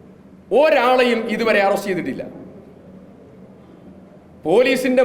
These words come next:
മൂക്കിന്റെ മുമ്പിലൂടെ മുഴുവൻ പ്രതികളും തലങ്ങും വിലങ്ങും നടക്കുക.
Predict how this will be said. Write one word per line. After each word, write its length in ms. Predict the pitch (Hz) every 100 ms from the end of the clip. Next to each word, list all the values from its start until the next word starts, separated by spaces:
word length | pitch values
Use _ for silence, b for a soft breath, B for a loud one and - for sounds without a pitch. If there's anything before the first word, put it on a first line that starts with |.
| 208
മൂക്കിന്റെ 520 | 247 277 277 285 269 226
മുമ്പിലൂടെ 480 | 220 185 156 131 165 - - - - - - - - - - - - - - - 196
മുഴുവൻ 440 | 254 269 285 277 -
പ്രതികളും 400 | 220 220 214 175 123 - - - 190
തലങ്ങും 360 | 214 240 240 214
വിലങ്ങും 240 | 202 185
നടക്കുക. 280 | 170 156 151